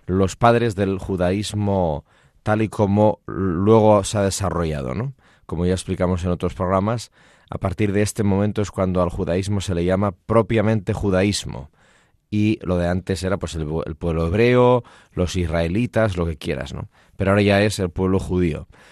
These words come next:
Entonces, todas estas estructuras, y veremos en la segunda mitad del libro más todavía,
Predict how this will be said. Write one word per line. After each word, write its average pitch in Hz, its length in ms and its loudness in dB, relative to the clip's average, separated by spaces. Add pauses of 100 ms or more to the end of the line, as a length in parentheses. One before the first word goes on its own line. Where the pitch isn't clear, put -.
Entonces, - 240 0
todas 131 220 6
estas 123 300 2
estructuras, 113 680 0
y - 20 -2
veremos 107 560 -2
en 87 80 -4
la 90 140 0
segunda 95 340 -2
mitad 95 240 -2
del 90 160 0
libro 92 300 -2
más 92 240 -4
todavía, 87 520 -4